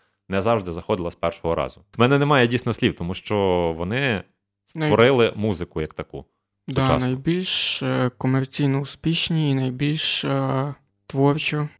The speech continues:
Speaker 2: цікавий гурт, напевно, що це.
Speaker 1: Але от зараз скажу таку річ, яка, певне, перекреслить все моє захоплення перед цим, тому що пізніше були набагато більш якісні гурти, ніж Бітли.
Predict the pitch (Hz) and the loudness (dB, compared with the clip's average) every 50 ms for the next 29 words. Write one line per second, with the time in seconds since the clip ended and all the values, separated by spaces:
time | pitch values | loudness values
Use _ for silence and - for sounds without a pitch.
0 | _ _ - - - - - 147 139 139 135 143 139 139 139 139 139 - - 147 | _ _ -12 -12 -10 -4 0 2 2 2 2 2 0 0 0 -2 -4 -4 -4 -8
1 | 139 - 147 147 143 147 - - - 165 139 - - 107 107 127 165 196 202 185 | -6 -6 -6 -8 -8 -10 -12 -16 -18 -18 -16 -12 -4 -2 2 4 6 6 6 4
2 | 139 147 170 170 160 139 - - - - - - - 139 139 123 127 120 117 - | 4 2 2 2 2 0 -2 -4 -10 -10 -10 -4 0 0 2 4 4 4 4 2
3 | - 113 - - 117 139 175 170 - 110 - 107 - - 107 107 107 101 - _ | 0 -2 0 0 0 0 0 0 -2 -2 -2 0 2 2 0 2 0 -4 -6 _
4 | - 107 110 120 - - 120 107 95 - 98 87 - - - 98 92 92 90 87 | 2 4 4 4 4 2 2 2 2 0 -6 -6 -6 -4 -4 -4 -2 -2 -4 -4
5 | 80 98 - - 98 90 - 92 87 85 85 - 80 85 87 - - 151 180 190 | -4 -6 -4 -2 -4 -2 -2 -4 -6 -6 -4 -6 -4 -4 -4 -2 -2 -2 -2 -2
6 | 175 _ _ _ _ _ _ _ _ - 92 113 139 135 - - - 139 135 127 | -4 _ _ _ _ _ _ _ _ -10 -6 -6 -4 -6 -6 -2 0 2 4 4
7 | 123 117 - - 120 107 151 185 185 - 156 123 104 101 101 104 139 151 117 104 | 4 2 2 -2 -4 -2 0 -2 0 2 2 0 2 0 0 0 0 0 0 0
8 | 92 98 95 110 131 139 - 104 87 87 120 120 - - 98 92 - - - - | 0 0 2 2 2 0 0 -4 -6 -4 -8 -6 -4 -2 -2 -2 -2 -4 -14 -12
9 | 85 78 76 78 - - - 92 90 80 78 73 - - - 69 71 | -10 -10 -10 -12 -12 -8 -8 -8 -6 -8 -10 -14 -16 -14 -10 -10 -10